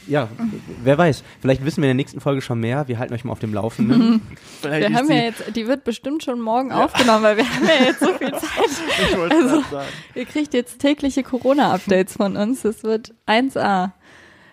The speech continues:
Speaker 2: Nee, aber wir lachen jetzt so darüber, ne,
Speaker 3: Aber
Speaker 2: und
Speaker 3: ist auch
Speaker 2: witzeln,
Speaker 3: okay.
Speaker 2: aber es ist, ja, es ist auch okay, muss man auch.
Speaker 3: Aber
Speaker 2: Sonst
Speaker 3: es
Speaker 2: würde man ja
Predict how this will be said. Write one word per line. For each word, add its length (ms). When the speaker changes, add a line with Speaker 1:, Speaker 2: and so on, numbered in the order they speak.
Speaker 2:
Nee, 180
aber 480
wir 100
lachen 300
jetzt 220
so 100
darüber, 600
ne, 160
Speaker 3:
Aber 120
Speaker 2:
und 100
Speaker 3:
ist 120
auch 140
Speaker 2:
witzeln, 300
Speaker 3:
okay. 80
Speaker 2:
aber 160
es 100
ist, 240
ja, 160
es 160
ist 160
auch 180
okay, 240
muss 240
man 200
auch. 180
Speaker 3:
Aber 40
Speaker 2:
Sonst 200
Speaker 3:
es 60
Speaker 2:
würde 140
man 200
ja 320